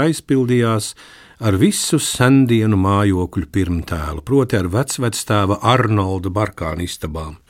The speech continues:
Varētu domāt, ka tieši tāpēc viņš no savas fotogrāfijas skatās uz Bernardu un tik viltīgi smaida. Nonācis Bernarda kulta svētvietā, es sapratu, ka savā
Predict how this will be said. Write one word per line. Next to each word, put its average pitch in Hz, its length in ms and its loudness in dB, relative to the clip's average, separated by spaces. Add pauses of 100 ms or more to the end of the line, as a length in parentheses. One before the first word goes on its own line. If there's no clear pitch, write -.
(520)
Varētu 151 400 2
domāt, 175 460 2 (180)
ka - 160 -4
tieši 214 320 -2
tāpēc 113 400 0
viņš 104 240 -2
no 98 80 -2
savas 131 320 -4
fotogrāfijas 98 840 -4
skatās 143 480 -4
uz 90 100 -6
Bernardu 131 720 -2 (640)
un 90 80 -2
tik 87 240 -10
viltīgi 196 800 -6
smaida. 117 880 -6 (880)
Nonācis 120 640 2
Bernarda 113 560 -2
kulta 120 400 -8
svētvietā, 139 720 -4
es - 160 -6
sapratu, 143 560 -6
ka 101 80 -6
savā 104 320 -4